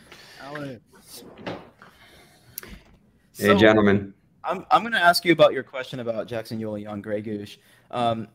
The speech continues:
Speaker 1: because we kinda got to see Yueill in a slightly different role today because Gregus was in the lineup. Now, um, Covello did mention, you know, Jackson is an important player for them, although he, uh, is not gonna have as much of an opportunity to play,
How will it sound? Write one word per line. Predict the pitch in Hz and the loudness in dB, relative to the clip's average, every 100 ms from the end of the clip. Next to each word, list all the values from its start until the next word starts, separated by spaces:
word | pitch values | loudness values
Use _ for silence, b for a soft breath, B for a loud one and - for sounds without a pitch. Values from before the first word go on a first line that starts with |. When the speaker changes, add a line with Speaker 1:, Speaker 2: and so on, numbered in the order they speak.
| 117 | -8
Speaker 1:
because | 123 143 123 123 | 0 4 4 2
we | |
kinda | 117 147 135 | -6 -4 0
got | 131 | 0
to | 123 | -2
see | - 139 127 123 120 - _ _ _ _ - | -8 -6 -4 -4 -4 -8 _ _ _ _ -20
Yueill | 131 135 127 - 127 | -12 -10 -10 -12 -16
in | 117 | -8
a | |
slightly | - 131 123 123 | -2 2 2 0
different | 123 123 | -8 -6
role | 117 117 | -6 -6
today | 120 | -6
because | 107 110 - 123 113 | -8 -10 -14 -16 -14
Gregus | 117 110 113 110 | -14 -12 -14 -10
was | 113 | -10
in | 117 | -8
the | 110 | -8
lineup. | 110 110 110 - b b - | -4 -4 -4 -8 b b 0
Now, | 113 110 107 110 | 6 6 4 -2
um, | 110 107 107 104 101 78 - _ - _ _ _ _ _ _ - | 2 4 4 2 -4 -12 -20 _ -20 _ _ _ _ _ _ -8
Covello | 139 131 143 151 | -4 0 0 -2
did | 151 | -10
mention, | 147 151 143 156 151 | -6 -6 -6 -6 -6
you | 147 | -4
know, | 147 | -4
Jackson | 143 113 120 139 | -2 -2 -2 -4
is | 135 | -8
an | 135 | -8
important | 135 139 131 139 135 | -10 -10 -10 -10 -10
player | - 131 127 | -8 -2 -2
for | 127 127 | -2 -2
them, | 127 123 123 123 _ - | 4 4 4 0 _ 2
although | 117 117 113 113 | 4 8 8 8
he, | 107 - 120 113 110 - | 6 -4 -8 -8 -8 -6
uh, | 110 | -6
is | 110 | -4
not | 120 117 | -4 -4
gonna | 123 | -2
have | 120 | -2
as | 113 | -2
much | 117 | -6
of | 120 | -6
an | 117 | -6
opportunity | 117 113 - 131 120 120 | -6 -8 -8 -8 -6 -8
to | 120 | -12
play, | - - 135 127 123 117 | -18 -4 4 8 6 4